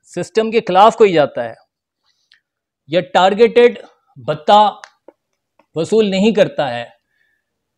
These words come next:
या बेईमानी के इस काम को ईमानदारी से अंजाम नहीं देता है और मतलूबा रकम अपने ऊपर तक पहुं-, नहीं पहुंचाता है, बीच में डंडी मारता है,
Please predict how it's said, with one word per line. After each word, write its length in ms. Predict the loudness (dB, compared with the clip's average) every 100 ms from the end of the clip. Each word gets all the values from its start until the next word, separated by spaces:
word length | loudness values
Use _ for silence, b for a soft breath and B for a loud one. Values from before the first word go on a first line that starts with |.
| _ -6
या 100 | -4
बेईमानी 500 | 0 0 2 2 2
के 100 | 0
इस 180 | -6 -6
काम 280 | -6 -4 -2
को 140 | -4
ईमानदारी 680 | -4 -2 0 2 4 2 2
से 100 | -2
अंजाम 300 | -2 0 0
नहीं 180 | -2 -2
देता 380 | -2 0 0 2
है 380 | 2 2 0 -4
और 380 | 0 2 0 -4
मतलूबा 580 | -6 -6 -4 0 4 4
रकम 400 | 2 0 -4 -4
अपने 320 | -8 -10 -10
ऊपर 420 | -8 -8 -2 -2
तक 180 | 0 -4
पहुं-, 280 | -4 -14 -10
नहीं 240 | -6 -6
पहुंचाता 500 | -6 -8 -6 -8 -8
है, 160 | -8 -8
बीच 240 | -10 -12
में 180 | -14 -10
डंडी 320 | -8 -4 -2
मारता 440 | -2 -4 -6 -8 -10
है, 400 | -8 -8 -8